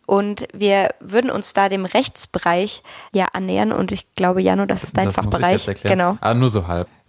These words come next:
Speaker 2: Der Gedanke hinter dieser Aufgabenstellung ist, dass wir uns jetzt mal in die Rolle eines Juristen reinversetzen und versuchen auch zu sprechen und zu argumentieren.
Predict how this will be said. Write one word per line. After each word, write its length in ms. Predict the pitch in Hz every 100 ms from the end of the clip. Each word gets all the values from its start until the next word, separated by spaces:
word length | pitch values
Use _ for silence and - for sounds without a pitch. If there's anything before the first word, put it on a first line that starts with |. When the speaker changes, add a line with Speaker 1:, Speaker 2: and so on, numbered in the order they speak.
| _ _ _ _ 123
Speaker 2:
Der 80 |
Gedanke 500 | 110 107 123 143 151
hinter 220 | 135 135 101
dieser 200 | 101 107
Aufgabenstellung 580 | 113 101 98 101 95 95
ist, 340 | 113 - -
dass 200 | 98 -
wir 220 | 107 107 -
uns 180 | 110 -
jetzt 220 | 104 -
mal 320 | 104 101 101
in 220 | - 101
die 80 | 101
Rolle 240 | 98 101 95
eines 200 | 95 -
Juristen 340 | 98 110 -
reinversetzen 640 | 110 120 120 127 123 -
und 120 | 117 104
versuchen 440 | 117 104 131 135
auch 220 | - 107
zu 260 | - 104 98
sprechen 480 | - - 110 113 117
und 80 | 104
zu 120 | 98
argumentieren. 580 | 92 92 92 - 92